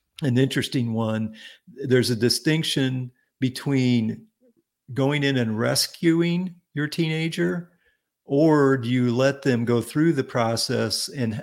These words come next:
as a result, they become resilient. You know, we want our teen to be resilient, right? We want them to be able to work their way through problems.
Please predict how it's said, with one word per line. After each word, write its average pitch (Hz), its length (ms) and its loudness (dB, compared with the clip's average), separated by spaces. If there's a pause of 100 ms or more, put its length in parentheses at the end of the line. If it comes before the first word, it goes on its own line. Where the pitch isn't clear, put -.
as 127 460 -6
a 117 140 -4
result, 123 580 2
they 120 120 -2
become 113 460 -2
resilient. 110 880 -2 (480)
You 127 100 0
know, 113 80 2
we 147 160 2
want 156 240 2
our 123 120 4
teen 139 300 -4
to 120 80 -2
be 117 160 0
resilient, 107 800 0
right? 117 300 -6
We 139 100 -2
want 135 220 -4
them 135 160 -6
to 120 60 -4
be 123 200 -2
able 120 200 -2
to 120 120 -8
work 127 300 0
their 110 160 -2
way 104 160 -4
through 110 220 -10
problems. 104 580 -8